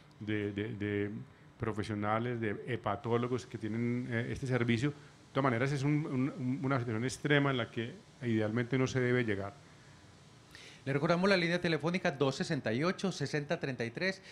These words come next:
Speaker 2: porque este programa es para ustedes, para que resuelvan todas sus inquietudes.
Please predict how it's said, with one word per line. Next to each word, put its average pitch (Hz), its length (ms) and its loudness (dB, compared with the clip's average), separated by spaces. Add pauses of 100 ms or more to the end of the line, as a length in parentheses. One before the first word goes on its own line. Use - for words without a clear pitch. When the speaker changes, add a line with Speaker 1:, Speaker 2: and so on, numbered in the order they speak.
Speaker 2:
porque 131 180 -8
este 139 140 -4
programa 123 300 -2
es - 60 -6
para 110 180 -4
ustedes, 107 480 -4
para 113 160 -8
que - 100 -8
resuelvan 113 540 -4 (220)
todas 143 360 4
sus 131 260 -4
inquietudes. 127 680 -2